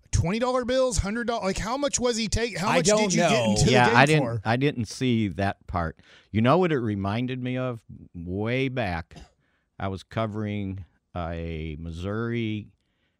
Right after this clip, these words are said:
Speaker 3: football game at Nebraska, and this would have been late seventies, and two of my,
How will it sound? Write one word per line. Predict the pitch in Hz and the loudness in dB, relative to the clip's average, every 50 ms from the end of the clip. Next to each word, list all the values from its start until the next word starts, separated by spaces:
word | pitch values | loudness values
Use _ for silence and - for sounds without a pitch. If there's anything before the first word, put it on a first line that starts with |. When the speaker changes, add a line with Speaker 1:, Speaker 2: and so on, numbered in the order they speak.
| _ | _
Speaker 3:
football | _ _ - 123 113 _ - 101 98 95 | _ _ -6 -6 -6 _ -2 0 0 0
game | 90 90 98 92 87 85 87 - | 0 -2 -2 -2 -2 -4 -6 -6
at | - 95 98 107 - - | -4 -4 -4 -4 -4 -4
Nebraska, | 107 98 95 95 95 87 82 80 - - - - 69 71 - _ _ _ _ _ _ _ _ _ _ _ _ _ _ - | -6 -6 -4 -2 -2 -2 -2 -4 -6 -10 -14 -14 -14 -14 -14 _ _ _ _ _ _ _ _ _ _ _ _ _ _ -8
and | 92 87 85 85 | -6 -4 -4 -4
this | 87 98 - - - | -4 -6 -6 -6 -8
would | 101 | -8
have | 95 95 92 | -6 -6 -6
been | 95 98 98 98 95 92 87 | -4 -4 -4 -4 -4 -4 -4
late | 90 92 95 98 - _ | -4 -4 -4 -4 -6 _
seventies, | - - - - - - - - 113 113 117 135 143 147 156 170 170 - - - _ _ _ _ _ _ _ _ _ _ _ _ _ | -16 -16 -14 -14 -14 -14 -8 -6 -4 -4 -4 -4 -6 -6 -6 -6 -8 -10 -14 -20 _ _ _ _ _ _ _ _ _ _ _ _ _
and | - 107 101 104 104 104 104 104 98 98 104 - - | -4 -2 -2 0 0 0 -2 -2 -2 -4 -6 -8 -10
two | - - 147 147 | -6 -4 -2 -2
of | 143 127 113 | -2 -2 -4
my, | 117 113 110 107 104 101 98 92 82 | -4 -2 -2 -2 -2 -2 -4 -6 -6